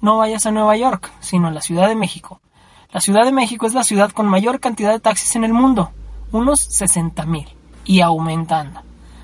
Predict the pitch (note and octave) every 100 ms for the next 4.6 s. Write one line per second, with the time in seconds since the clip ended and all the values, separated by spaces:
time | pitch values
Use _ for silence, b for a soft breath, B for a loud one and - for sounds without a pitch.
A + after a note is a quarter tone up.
0 | b b - E3+ F#3 F3+ G#3+ G#3 E3+ -
1 | - F3 F3 F3 F3+ G3+ A#3+ A#3 G3+ F3+
2 | F3 - - G#3+ G#3+ A3 G#3 G#3 A#3 A3
3 | G#3+ F#3+ F#3+ F3 A#3+ A3+ B3 A#3 A3 G#3+
4 | A#3+ - A#3 A3+ A#3 C#4+